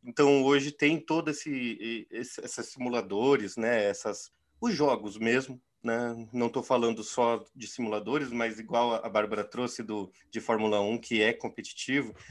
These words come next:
ah, você pode tá naquele lugar, né? Isso é o, um, o que abre muita possibilidade, tanto pra psicologia do esporte, né? Quanto também pra,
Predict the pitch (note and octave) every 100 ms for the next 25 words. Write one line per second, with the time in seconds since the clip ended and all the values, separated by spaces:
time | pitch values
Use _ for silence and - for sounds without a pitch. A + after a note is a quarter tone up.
0 | - - _ A#2+ A#2 A2+ G#2+ A2 - -
1 | C3+ E3 D#3 E3 E3+ E3 F3 F#3 F3 D#3
2 | C#3 B2 G#2+ G#2 G2 G2 G2 G2+ _ _
3 | _ _ - C3 D3+ - C#3+ C3+ D3 -
4 | C#3 C3+ C3+ C3 B2 A#2 A#2+ - C#3 B2
5 | G#2+ G2 F2+ _ _ - C3 D3 D#3+ D3+
6 | C3 B2 - A#2 A2 G2+ A#2+ C3 G#2 -
7 | _ - D3+ E3 D3 B2+ - - B2+ A#2
8 | G2+ G2 G2+ - G#2 A2+ D#3+ - A#2+ B2+
9 | - D3 D3 F3 D3 C3+ F3 F3 E3+ D3+